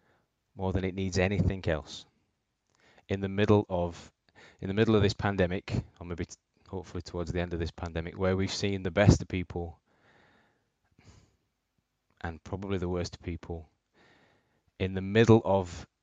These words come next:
racial unrest across the globe, where again we see both, we've kind of had these great revelations about what it means to be true human beings, haven't we?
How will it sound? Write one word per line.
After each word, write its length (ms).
racial 560
unrest 500
across 300
the 100
globe, 380
where 120
again 300
we 80
see 180
both, 480
we've 280
kind 200
of 80
had 200
these 200
great 280
revelations 600
about 220
what 160
it 100
means 300
to 100
be 120
true 340
human 340
beings, 300
haven't 260
we? 200